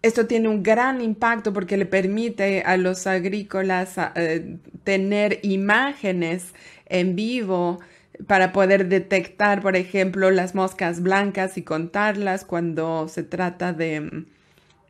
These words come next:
de enfermedades de cazaba. Y en cuanto a la avicultura, lo que esperamos, eh, es que, eh, l-, los ag-,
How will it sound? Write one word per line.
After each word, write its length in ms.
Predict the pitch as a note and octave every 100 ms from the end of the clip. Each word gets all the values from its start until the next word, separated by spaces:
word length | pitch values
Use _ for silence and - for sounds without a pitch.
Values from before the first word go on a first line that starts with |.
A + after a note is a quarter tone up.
| _ _ _ _ _ _ _ _ - _ _ _ -
de 600 | E3+ F3+ F#3 F3+ F3+ F#3+
enfermedades 720 | F3+ F#3+ F#3 F3+ F#3 F#3 F#3
de 120 | E3+
cazaba. 680 | F3+ F3+ - A3+ G#3 G3 G3+ - - - _ _ _ _ _ _ _ _ _ _ _ _ _ _ _
Y 320 | A#3+ B3+ B3+
en 180 | A#3 A3
cuanto 880 | A3 A3 G#3+ A3 G#3+ G#3+ G3+ G#3 -
a 120 | G3
la 160 | F#3+
avicultura, 1300 | F#3 F3 F3 G3 F3+ - - C#4+ C#4+ A#3 F#3+ G3 D4+ - _ _ _ _
lo 420 | - G#3+ G#3 G3
que 300 | G#3 G3 F#3+
esperamos, 1040 | F#3+ - _ G3+ G3+ G#3 G#3+ A3 A3+ A3 G#3+
eh, 380 | G3+ F#3 F3 -
es 280 | C#3+ G3 F#3
que, 440 | - G3 F#3+ F#3
eh, 540 | F#3 F#3 F3+ F3+ E3+ -
l-, 520 | F#3+ F#3 F#3 F3+ F3 -
los 360 | F#3+ G3 F#3+
ag-, 360 | G#3 F#3+ - -